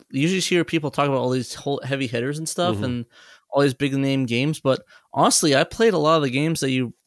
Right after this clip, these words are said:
Speaker 1: wouldn't really expect. Like, I, I know Toy Commander is, like, the big underground
Speaker 2: Toy Commander.
Speaker 1: big one, but one of the ones that really blew me out of the,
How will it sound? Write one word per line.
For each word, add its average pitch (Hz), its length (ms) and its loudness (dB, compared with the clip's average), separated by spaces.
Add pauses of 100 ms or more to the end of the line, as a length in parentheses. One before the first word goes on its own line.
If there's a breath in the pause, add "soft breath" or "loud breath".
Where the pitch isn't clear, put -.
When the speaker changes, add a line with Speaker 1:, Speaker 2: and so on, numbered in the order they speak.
(100)
Speaker 1:
wouldn't 139 280 -2
really 135 240 0
expect. - 500 -4
Like, 120 160 0
I, 123 80 0
I 139 220 2
know 170 100 2
Toy 160 220 2
Commander 135 320 0
is, 123 100 -2
like, 123 140 -8
the 120 100 -2
big 113 240 0
underground 113 680 -2
Speaker 2:
Toy 131 200 -2
Commander. 104 240 -6
Speaker 1:
big 120 200 2
one, 117 220 0
but 110 120 -6 (120)
one 160 220 2
of 196 60 2
the 185 80 2
ones 170 240 0
that 139 180 2
really 135 400 4 (160)
blew 123 220 0
me 120 120 2
out 117 120 2
of 110 40 -2
the, 113 100 -2